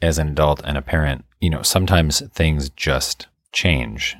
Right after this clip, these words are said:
in ways that aren't necessarily in your control. And then you run into that hard thing where you have to move, maybe not even to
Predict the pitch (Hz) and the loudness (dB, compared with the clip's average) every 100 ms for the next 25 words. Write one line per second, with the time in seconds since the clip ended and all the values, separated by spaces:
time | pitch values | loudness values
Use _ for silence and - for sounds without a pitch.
0 | - 85 73 71 71 67 71 67 55 71 | -2 0 2 2 2 0 0 -2 -2 -2
1 | 71 - 76 65 67 58 65 67 64 62 | 2 2 2 -2 -4 -4 -4 -4 -4 -6
2 | 62 - - - 57 50 - _ _ _ | -8 -10 -14 -10 -8 -8 -12 _ _ _
3 | _ _ _ _ 69 78 90 90 80 73 | _ _ _ _ -6 0 2 4 4 2
4 | 73 71 76 71 - 76 76 71 78 73 | 0 -2 -2 -2 -2 -2 -2 -2 -4 -4
5 | 69 69 69 92 - 80 76 92 98 85 | -4 -4 -2 0 0 -2 0 2 4 4
6 | 76 73 67 67 | 4 2 0 -4